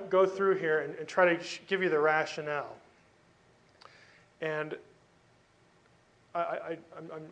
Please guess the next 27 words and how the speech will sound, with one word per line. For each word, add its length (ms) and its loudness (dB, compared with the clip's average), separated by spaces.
again, 160 -2
I'm 100 -4
just 160 -8
hoping 300 -6
that 100 -8
you 60 -10
see 280 -6
how, 420 -2
how 240 -10
easy 360 -4
it 100 -4
is 400 -4
to 100 -18
believe 420 -8
this. 360 -12
If 140 -18
you're 140 0
a 20 -4
Christian, 460 0
I 40 4
want 240 2
you 60 -6
to 80 -4
think 300 -4
like 160 0
a 40 -8
Christian 540 -6